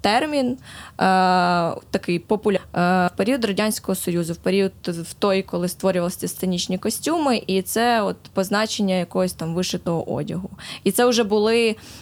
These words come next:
е, переформатовані вишиті сорочки, які були короткі там, і, е, тому що вишита сорочка, якщо ми в такому і канонічному вигляді <clears throat> про неї говоримо, то вона довга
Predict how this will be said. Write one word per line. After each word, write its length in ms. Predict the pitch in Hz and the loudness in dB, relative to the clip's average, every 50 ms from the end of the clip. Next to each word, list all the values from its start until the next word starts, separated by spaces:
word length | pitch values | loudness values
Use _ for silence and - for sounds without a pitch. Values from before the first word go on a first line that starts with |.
| - - - | -16 -6 -2
е, 400 | - 185 185 185 180 180 180 180 | 0 2 4 4 4 4 2 2
переформатовані 1000 | - - 214 220 226 - 233 226 220 233 226 - 254 247 233 202 196 185 180 185 | 2 0 0 0 0 2 2 2 2 2 2 4 2 2 4 2 2 0 0 0
вишиті 440 | 175 196 214 - - 185 - 180 | 2 0 0 0 0 -2 -2 -2
сорочки, 540 | 180 - - 190 185 185 196 214 - - - | -2 0 0 2 2 2 0 -2 -4 -6 -6
які 120 | 226 - 208 | -4 -2 0
були 220 | 190 202 208 202 | 2 2 2 2
короткі 720 | 196 - 196 214 202 180 175 185 190 180 - - - 170 | 0 0 0 0 2 2 2 2 0 -2 -4 -8 -8 -8
там, 460 | 165 - 151 147 139 147 151 156 - - - | -8 -6 -6 -4 -4 -4 -4 -6 -6 -8 -6
і, 920 | - - 175 175 175 175 175 175 175 175 170 170 175 175 170 170 165 175 185 - - - - - - - - | -4 -2 0 0 0 0 0 0 0 0 0 0 0 0 0 0 -2 -2 -4 -6 -14 -18 -16 -16 -16 -8 -2
е, 580 | - 190 190 185 185 185 185 185 180 180 180 175 175 - - - - | 0 2 2 4 4 4 4 4 2 2 2 0 -2 -6 -10 -8 -4
тому 180 | - 190 185 180 | -2 -2 0 0
що 340 | - - 196 180 180 175 135 | 0 0 0 2 0 0 0
вишита 340 | 180 202 202 - - 180 190 | 0 0 0 0 0 -2 -2
сорочка, 460 | - - 180 180 170 170 - - 185 | -2 0 0 0 0 -2 -2 -4 -4
якщо 220 | 170 - - 180 | -4 -2 -2 -2
ми 80 | 175 175 | -2 -2
в 60 | 170 | -2
такому 380 | - - - - 180 175 175 175 | -4 -4 -2 -2 0 0 0 0
і 80 | 175 | -2
канонічному 680 | 170 - 185 180 185 190 240 294 - - 233 208 196 196 208 | -2 -2 0 0 2 0 0 0 0 0 0 2 2 2 0
вигляді 520 | 208 220 190 202 190 190 175 180 185 - - - - - | 0 0 0 0 0 0 0 0 -2 -2 -4 -4 0 2
<clears throat> 200 | 254 254 226 196 | 2 4 2 2
про 140 | 214 208 196 | 0 0 0
неї 180 | 190 190 190 | 0 0 2
говоримо, 460 | 185 190 185 180 190 185 190 185 185 | 0 0 0 2 0 2 2 0 -2
то 120 | 180 - 190 | -2 -2 0
вона 200 | 196 226 254 247 | 2 2 2 2
довга 520 | 185 196 202 208 202 202 196 190 196 208 | 2 2 2 2 0 0 -2 -2 -2 -4